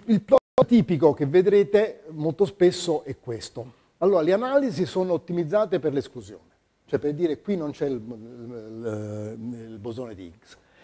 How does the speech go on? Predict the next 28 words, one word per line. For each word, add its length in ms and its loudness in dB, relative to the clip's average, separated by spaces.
e 80 12
il 80 8
risultato 600 0
è 40 4
espresso 840 -2
per 160 4
ogni 260 4
massa 640 -2
dicendo 760 0
quale 440 4
sezione 680 -2
d'urto 420 2
riesco 400 0
a 40 6
escludere 460 2
al 120 2
novantacinque 680 -2
per 180 -10
cento. 360 -20
Questo 300 2
vuol 160 2
dire 240 2
che 100 -2
io 360 4
nel 160 2
grafico 420 2
di 100 0
prima 460 -2